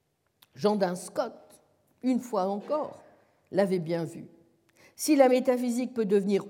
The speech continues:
autonome, disait-il, par rapport aux autres sciences, logique,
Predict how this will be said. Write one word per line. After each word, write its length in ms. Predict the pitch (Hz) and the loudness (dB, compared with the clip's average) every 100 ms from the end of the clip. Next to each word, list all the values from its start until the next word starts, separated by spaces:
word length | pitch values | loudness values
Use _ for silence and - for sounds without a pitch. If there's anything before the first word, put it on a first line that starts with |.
| - | 0
autonome, 1080 | 226 208 208 226 240 349 427 233 165 - - - | 6 6 6 0 0 0 0 -2 -4 -10 -16 -10
disait-il, 600 | 185 170 160 - 147 151 | -8 -4 -4 -6 -12 -8
par 160 | 185 | -6
rapport 340 | 180 165 208 175 | -4 -2 0 0
aux 220 | 165 156 | -2 -2
autres 300 | 175 165 170 | -4 -4 -10
sciences, 580 | 160 180 156 180 165 _ _ _ _ - | -8 -12 -12 -14 -20 _ _ _ _ -2
logique, 680 | 190 190 190 285 - - | 2 2 0 -6 -8 -20